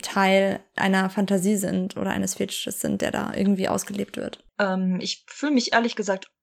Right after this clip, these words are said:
Speaker 2: unwohl damit, also nicht generell jetzt mit dem Fetisch an sich, sondern eher, dass er oder sie, ähm, das ohne das Wissen, ähm, der Frauen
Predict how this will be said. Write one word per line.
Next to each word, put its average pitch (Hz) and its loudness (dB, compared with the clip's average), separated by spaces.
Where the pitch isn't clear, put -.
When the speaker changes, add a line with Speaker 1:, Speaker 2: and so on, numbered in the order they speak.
Speaker 2:
unwohl 269 0
damit, - 0
also 190 0
nicht - 0
generell 190 4
jetzt 180 0
mit 185 2
dem 180 2
Fetisch 175 -2
an 180 6
sich, - 0
sondern 185 2
eher, 202 4
dass 185 2
er 180 4
oder 175 -2
sie, 214 -2
ähm, 180 6
das 180 4
ohne 202 6
das 196 0
Wissen, 220 0
ähm, 190 0
der 175 2
Frauen - -2